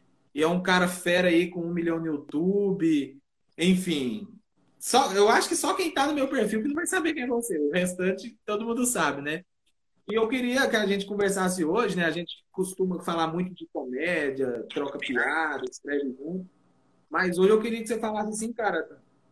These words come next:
da jornada, né? Da sua jornada, como que foi, se você já tinha ideia. Ó, já vou começar com uma pergunta aqui, ó,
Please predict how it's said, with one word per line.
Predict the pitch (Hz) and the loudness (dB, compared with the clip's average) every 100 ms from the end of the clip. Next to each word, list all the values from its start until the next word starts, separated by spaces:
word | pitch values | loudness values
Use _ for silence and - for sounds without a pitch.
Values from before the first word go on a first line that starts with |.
| _ | _
da | 160 175 196 | -6 0 2
jornada, | 220 233 202 156 135 127 | 2 2 2 0 0 -4
né? | 131 143 | -4 -4
Da | 143 | -6
sua | 139 175 170 | -8 -6 -2
jornada, | 196 175 156 165 185 180 185 185 - _ | 0 0 0 0 0 -2 -4 -6 -14 _
como | - 202 | -4 -2
que | 185 190 180 _ | -4 -6 -8 _
foi, | 170 185 190 185 - - _ _ _ _ _ - | 2 6 6 6 -2 -16 _ _ _ _ _ -6
se | - | 0
você | 160 180 180 180 | 4 4 4 6
já | 175 165 | 6 4
tinha | - 208 220 180 - | 2 2 2 2 -4
ideia. | 175 143 147 165 190 185 180 - | -8 0 4 4 4 0 -6 -2
Ó, | 202 | 2
já | 185 | 4
vou | 185 196 | 4 4
começar | 240 220 - 214 | 2 2 2 2
com | 233 | 0
uma | 233 | 0
pergunta | 226 190 175 175 151 | 2 2 2 -2 -2
aqui, | - 226 202 | -2 -2 0
ó, | 131 | 0